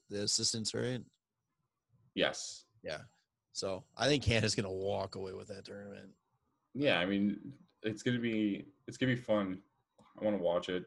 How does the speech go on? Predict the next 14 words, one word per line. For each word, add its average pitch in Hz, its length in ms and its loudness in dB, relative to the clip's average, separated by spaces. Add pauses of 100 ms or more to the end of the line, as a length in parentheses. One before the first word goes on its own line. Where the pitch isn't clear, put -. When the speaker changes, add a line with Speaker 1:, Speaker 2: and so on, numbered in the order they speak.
(120)
Speaker 2:
It - 60 -18
starts 107 220 0
Friday, 90 500 4 (560)
right? 107 280 4 (120)
On 104 140 0
Christmas? 127 540 0 (1160)
Speaker 1:
Yeah, 113 460 2
there's 123 240 4
actually 135 640 4
tonight, 120 520 -2 (720)
as 110 100 -4
we're 107 260 -4
reco-, - 280 -6
uh, 104 200 -6